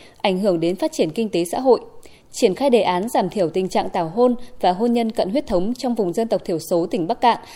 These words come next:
giai đoạn hai nghìn mười lăm hai nghìn hai mươi và giai đoạn hai nghìn hai mươi mốt hai nghìn hai mươi lăm, ngành dân số, kế hoạch hóa gia đình tỉnh Bắc Cạn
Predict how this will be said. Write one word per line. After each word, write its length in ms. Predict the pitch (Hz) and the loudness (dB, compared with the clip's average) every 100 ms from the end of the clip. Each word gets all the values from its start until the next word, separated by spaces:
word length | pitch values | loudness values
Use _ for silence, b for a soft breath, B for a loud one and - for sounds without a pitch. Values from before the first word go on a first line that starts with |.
| B | B
giai 160 | - 277 | 0 4
đoạn 200 | 254 214 | 4 0
hai 180 | 233 262 | -4 -2
nghìn 200 | 226 180 | 0 0
mười 100 | 190 | 2
lăm 200 | 240 233 | 2 0
hai 120 | 247 | -2
nghìn 140 | 202 | -2
hai 140 | 190 220 | -4 0
mươi 260 | 233 247 233 B B - | 4 4 2 B B 4
và 160 | 226 | 4
giai 140 | 214 269 | 6 4
đoạn 180 | 254 208 | 2 0
hai 140 | 262 | -2
nghìn 200 | 240 175 | -2 -2
hai 160 | 214 240 | -2 2
mươi 60 | |
mốt 160 | 269 339 - | 2 2 -2
hai 120 | 247 | -4
nghìn 140 | 214 | -2
hai 120 | 175 220 | -2 0
mươi 60 | |
lăm, 180 | 226 226 226 B B B | 2 0 -4 B B B
ngành 220 | 233 226 | 2 2
dân 160 | 214 285 254 | 6 4 4
số, 340 | 208 190 277 - - | 2 4 2 -2 -4
kế 100 | 202 | -2
hoạch 180 | 277 | -2
hóa 140 | 226 185 | -2 -2
gia 120 | 254 | 0
đình 200 | 233 196 | 0 0
tỉnh 200 | 208 156 | -2 -2
Bắc 160 | 214 - | -2 0
Cạn 180 | 240 | 0